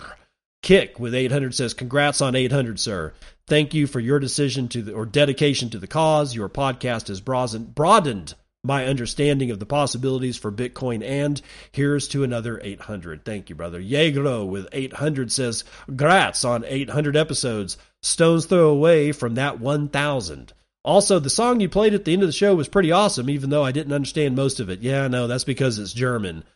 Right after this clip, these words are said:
But it's a kick butt song, dude. Tom Finnegan, twenty-two with five hundred says, "Long time listener,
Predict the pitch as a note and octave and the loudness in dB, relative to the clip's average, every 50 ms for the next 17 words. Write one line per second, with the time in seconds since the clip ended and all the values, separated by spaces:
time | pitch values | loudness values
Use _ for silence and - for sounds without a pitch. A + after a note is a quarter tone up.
0 | _ _ _ _ _ _ C#3+ C#3+ D#3 D#3 D#3 D#3+ C#3 - E3 D#3 D3+ C3 C3+ D3 | _ _ _ _ _ _ 2 4 4 4 2 2 4 6 6 6 4 2 2 0
1 | C3 A#2+ - - C#3+ B2+ A#2+ A2+ G#2+ G2+ G#2 A2 G#2+ G#2+ G#2 - - - - - | 2 0 -2 -2 -2 -2 -2 -4 -4 -6 -4 -4 -4 -6 -6 -10 -16 -20 -20 -16
2 | _ - E3+ E3+ E3+ E3+ D#3+ D3 - F#3+ F3+ F3 D3+ C#3 C#3 B2+ A#2 - F3 E3+ | _ 0 2 4 4 4 2 2 4 4 4 4 4 4 2 0 2 0 2 2
3 | D3+ C3+ - F3+ E3 D3 C3+ A2+ - D#3 D3 C#3+ C#3+ A#2+ D#3 D#3 D3 C#3+ B2+ - | 2 2 2 2 2 2 2 0 0 0 0 2 2 2 2 2 0 0 -2 -2
4 | C#3+ B2+ A#2+ A2 B2+ C#3 D3+ D3+ D3+ C#3 - D#3 D3+ C#3+ C#3 C#3+ E3 F#3+ F3+ - | -2 -2 -2 -2 -2 0 0 0 0 0 2 2 2 4 4 4 4 4 4 4
5 | G#3 G3+ F#3+ F#3 F3+ | 4 4 4 4 2